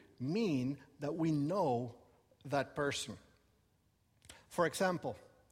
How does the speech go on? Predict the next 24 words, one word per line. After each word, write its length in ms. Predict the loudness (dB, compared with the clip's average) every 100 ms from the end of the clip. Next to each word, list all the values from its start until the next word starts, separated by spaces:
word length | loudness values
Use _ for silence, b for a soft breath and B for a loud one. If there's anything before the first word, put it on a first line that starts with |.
| -18
my 220 | -2 0 0
son 420 | 0 0 2 2
Ryan, 480 | 2 4 0 -2 -4 -10 -20 _ _ _ _
he 280 | -2 0 2
is 340 | 0 -4 -12 -18 -12
seven 580 | -2 2 2 0 -2 -4
now, 320 | -4 -4 -8 -12 -20 _ _ b b b b b b b _ _ -6
A 40 |
few 160 | 0 2
months 320 | 4 2 0
ago, 240 | 2 2
he 140 | 2 0
came 200 | -2 0
back 220 | -2 -2
from 160 | -6
school 500 | -6 -6 -2 0 -2 -4
with 140 | -6 -2
a 240 | -2 -2 -6
sheet 280 | -8 -4 -2
of 120 | 0
paper 420 | 0 0 0 -6 -6 -6
from 180 | -4
the 100 | -2
teacher, 460 | -2 -2 -4 -4 -6